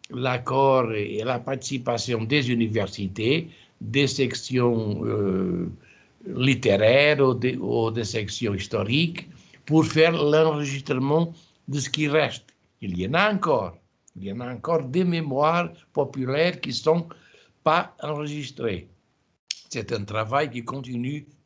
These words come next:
tout le temps. On, on entend une histoire, on entend une,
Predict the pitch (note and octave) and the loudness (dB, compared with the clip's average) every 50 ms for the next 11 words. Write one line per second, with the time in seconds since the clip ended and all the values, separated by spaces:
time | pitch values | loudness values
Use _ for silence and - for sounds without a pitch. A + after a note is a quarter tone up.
0 | _ - D3+ F3 E3 C#3+ B2 - C3+ B2+ B2+ C#3 G2 - _ _ _ _ _ _ | _ -2 0 0 0 -2 -4 -2 -2 -2 -2 -4 -8 -12 _ _ _ _ _ _
1 | _ _ - C#3+ D3 D#3+ D#3 - D3+ D3+ D3 C#3+ C3+ C3+ C3 B2 B2+ C3 B2 A#2+ | _ _ -2 0 0 0 0 2 0 0 2 2 2 0 0 -2 0 2 2 2
2 | A2+ G#2 F#2+ F2+ F2+ - _ _ _ _ _ _ - G2+ G2 F#2+ F#2+ - - D3+ | 2 0 -2 -8 -12 -16 _ _ _ _ _ _ -6 -6 -6 -6 -8 -6 0 2
3 | D3+ D#3 D#3 D#3 D#3 D#3 - - - B2+ B2+ B2 B2 A#2+ A#2+ A#2 A2 A#2+ A#2 A2+ | 4 4 4 4 2 0 -4 -8 -10 -8 -8 -6 -6 -8 -8 -10 -8 -6 -6 -6
4 | A2 G#2 G2+ G2 G2 G2+ F#2+ F2+ F2 E2+ E2+ E2+ | -6 -6 -8 -8 -6 -6 -6 -6 -6 -8 -8 -10